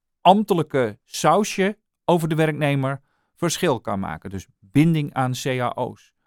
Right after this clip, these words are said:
werkgeversaansprakelijkheid en dienstongevallen. De vraag of iemand die nu als zelfstandig is ingehuurd door de overheid en geen ambtenaar is, misschien wel werknemer kan worden. De kwalificatievraag.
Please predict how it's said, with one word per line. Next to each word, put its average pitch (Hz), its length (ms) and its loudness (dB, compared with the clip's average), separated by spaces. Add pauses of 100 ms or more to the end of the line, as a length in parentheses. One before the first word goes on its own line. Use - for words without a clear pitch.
werkgeversaansprakelijkheid 120 2000 -4
en 117 200 -2
dienstongevallen. 120 1600 -2
De 131 200 0
vraag 143 500 -2 (100)
of 139 260 0
iemand 123 420 -4
die 120 200 -4
nu 151 340 6
als 127 200 -4
zelfstandig 180 640 0
is 147 160 -2
ingehuurd 135 400 0
door 117 160 0
de 110 80 -2
overheid 175 680 0 (680)
en 123 140 0
geen 113 140 -4
ambtenaar 175 460 2
is, 170 260 -4 (140)
misschien 147 720 0 (160)
wel 160 380 2
werknemer 151 600 0
kan 147 200 -2
worden. 156 240 -2
De 123 80 -8
kwalificatievraag. 131 1300 -4